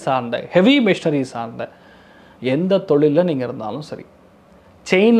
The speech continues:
மாதிரி இருக்கக்கூடிய எந்த ஒரு தொழில்ல நீங்க இருந்தாலும் சரி, அபாரமான வெற்றி உண்டு. லைஃப்ல இந்த மாதிரி நாட்கள்ல எந்த காரியத்தை, எந்த காரியத்தை நீங்க எடுத்தாலும்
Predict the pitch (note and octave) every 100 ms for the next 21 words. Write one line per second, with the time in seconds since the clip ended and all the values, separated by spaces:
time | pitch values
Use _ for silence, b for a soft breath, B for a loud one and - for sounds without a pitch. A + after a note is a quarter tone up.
0 | G3+ G#3 A#3 F#3+ F3 E3 E3+ F#3 D3 F3+
1 | F3+ D3+ - D3 E3+ F3 C3+ B2 A2+ G#2+
2 | A#2 D3+ - G2+ - B2+ D#3+ F#3+ A3+ G3
3 | D#3+ F3 E3+ C#3+ - G3+ D3+ C3 B2+ -
4 | C3+ C3 F#3+ F#3 D#3+ D#3+ E3 D3 C3+ C3
5 | F3 F#3 C#3+ C3+ C#3 B2+ C3+ C#3+ D3+ E3
6 | G#3+ A3+ - E3 D#3 C#3 - A#2+ - D#3+
7 | G#3+ A#3 A#3+ G3+ G3 G3 F#3+ F#3+ E3 C#3+
8 | C3+ C3+ B2+ F3+